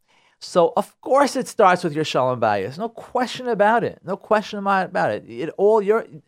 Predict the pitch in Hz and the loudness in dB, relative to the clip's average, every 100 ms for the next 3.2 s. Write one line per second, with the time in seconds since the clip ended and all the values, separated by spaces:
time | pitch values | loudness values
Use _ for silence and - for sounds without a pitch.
0 | _ - _ - 165 180 208 254 269 269 | _ -20 _ -14 0 2 4 4 4 2
1 | 240 196 170 170 233 233 - _ _ _ | 2 2 4 4 2 -2 -14 _ _ _
2 | 147 165 160 - 143 147 151 196 214 220 | -2 2 2 0 -4 -4 -4 0 4 4
3 | 220 | 2